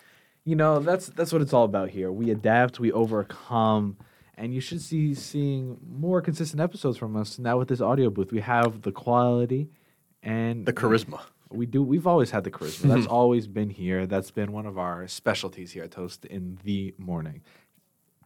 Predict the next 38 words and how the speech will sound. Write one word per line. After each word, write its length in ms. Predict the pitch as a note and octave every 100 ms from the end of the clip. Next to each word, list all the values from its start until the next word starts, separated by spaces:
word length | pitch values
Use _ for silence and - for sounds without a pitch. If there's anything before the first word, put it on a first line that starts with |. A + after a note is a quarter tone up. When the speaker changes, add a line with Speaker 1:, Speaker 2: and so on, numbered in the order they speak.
| _ _ _ -
Speaker 1:
Dot 160 | D#2
com. 100 | - _ _ _
Speaker 2:
Dot 120 | -
Speaker 1:
Check 100 | F#2
out 140 | A2+ A#2
Speaker 2:
com. 80 | D#2
Speaker 1:
the 0 |
website. 120 | - - _ -
Speaker 2:
Yes, 380 | G#2 D#2+ - -
exactly. 440 | G2 F#2+ F2 - -
We 60 | F#2
got 140 | F#2+
blogs. 340 | F2+ C2 - - -
Speaker 1:
But 200 | C#3 - E3+
I 60 |
wanna 140 | A3 A3
open 220 | G3 C#3
ni-, 220 | C3 D#3+
nice 340 | C#3 C#3+ D3
and 80 | C#3
simple. 440 | - A2 G#2 G#2+ G#2+
This 220 | C3+ D#4+
Speaker 2:
Yeah. 60 | -
Speaker 1:
is 140 | G#2
news. 420 | A#2 A2+ A2 G#2
You 140 | C3+ D#3
go 80 |
a 80 | B2
little 160 | A#2+ A#2
further 280 | - G#2+ G2
back, 300 | G2 G2+ G2+
but 100 | G#2+
the 160 | G#2+ -
M 200 | C3+ E3
L 120 | D#3
B 260 | A2+ A#2+ A2+
is 140 | G#2 _ -
back. 440 | F#2+ F2+ - -